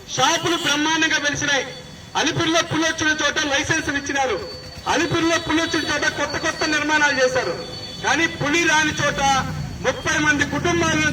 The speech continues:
జీవితాలను నడిరోడ్లు పడేశారు. పులి వచ్చిన చోట మాత్రం బ్రహ్మాండంగా షాపులు నిర్వహిస్తా ఉన్నారు.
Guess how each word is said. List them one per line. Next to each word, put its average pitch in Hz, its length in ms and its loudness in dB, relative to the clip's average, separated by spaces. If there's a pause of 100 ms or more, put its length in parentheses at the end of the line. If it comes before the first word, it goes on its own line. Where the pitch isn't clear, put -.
జీవితాలను 302 580 0 (580)
నడిరోడ్లు 330 480 2
పడేశారు. 285 560 0 (420)
పులి 349 200 2 (100)
వచ్చిన 339 260 0 (120)
చోట 311 160 -2 (100)
మాత్రం 285 280 -2 (120)
బ్రహ్మాండంగా 285 640 2
షాపులు 269 320 -2
నిర్వహిస్తా 247 440 -2
ఉన్నారు. 185 220 -4